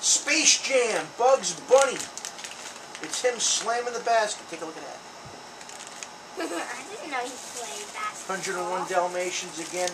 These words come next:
Speaker 1: Pongo.
Speaker 2: Pongo, I love Pongo. Pongo. <laughs>
Speaker 1: Oh yeah, this came out of the, but I kept it. I put it in a Ziploc bag. Snow White. Beauty and the Beast.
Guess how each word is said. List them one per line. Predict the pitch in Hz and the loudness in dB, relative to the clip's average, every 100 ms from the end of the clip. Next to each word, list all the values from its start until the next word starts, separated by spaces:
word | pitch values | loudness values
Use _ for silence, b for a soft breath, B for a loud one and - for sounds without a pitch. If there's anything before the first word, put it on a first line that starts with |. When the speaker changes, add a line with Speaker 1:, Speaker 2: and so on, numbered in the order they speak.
| 165 | -4
Speaker 1:
Pongo. | - 170 170 175 175 190 - - - - | 0 0 0 2 2 2 -6 -14 -14 -12
Speaker 2:
Pongo, | - 294 285 285 254 247 233 226 | -8 -6 -6 -8 -8 -8 -6 -8
I | 247 277 277 | -8 -8 -8
love | 285 294 277 | -8 -8 -10
Pongo. | 262 262 254 254 247 - - - - - - - - - - - | -10 -10 -12 -12 -12 -10 -10 -12 -10 -10 -10 -10 -12 -12 -10 -6
Pongo. | 277 285 269 262 240 233 285 285 | -4 -4 -4 -4 -4 -4 -4 -6
<laughs> | - 156 | -6 -2
Speaker 1:
Oh | 151 | 0
yeah, | 147 139 123 - - - - - - | 0 0 -2 -6 -8 -8 -10 -10 -6
this | 170 - | -2 -2
came | 185 165 | 0 2
out | 156 143 | 2 2
of | |
the, | 139 - | -2 -6
but | 165 | -2
I | 151 | 0
kept | - 180 - | 2 0 0
it. | 131 | -4
I | - | -2
put | 165 | -2
it | 143 139 | -2 -2
in | |
a | 131 131 | -2 -2
Ziploc | 120 151 - 131 123 - | -2 -4 2 2 2 0
bag. | 120 110 - | -2 -2 -4
Snow | - 165 156 | -6 -4 -4
White. | 139 127 120 - - - - - - - - - - - - - - - - - - - - - - - - - | 0 -2 -2 -12 -16 -16 -16 -14 -14 -14 -14 -16 -16 -14 -14 -14 -14 -14 -14 -12 -14 -14 -14 -14 -12 -14 -14 -8
Beauty | 190 202 196 | -4 -2 0
and | 190 175 | -2 -2
the | 160 | -4
Beast. | 190 196 - - | -4 -2 -2 -4